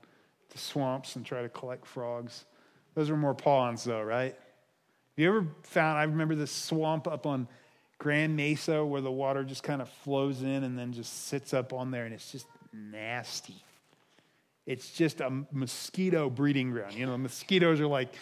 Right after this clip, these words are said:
as big as your pinky and come flying out of there to attack you, and it stinks.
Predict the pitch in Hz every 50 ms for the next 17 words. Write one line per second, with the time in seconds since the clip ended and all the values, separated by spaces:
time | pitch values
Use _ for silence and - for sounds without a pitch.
0 | - - - - - - - 123 107 117 - 180 175 170 175 160 143 156 131 -
1 | - - 175 165 160 - 165 160 156 143 127 120 120 - - - - - - -
2 | - - - - - 165 147 - - 180 170 170 165 165 165 165 160 160 160 160
3 | 160 156 156 156 156 151 147 143 135 123 - 147 139 139 127 - 165 143 127 123
4 | 123 - - - - - - - - 165 156 156 156 135 - - - - -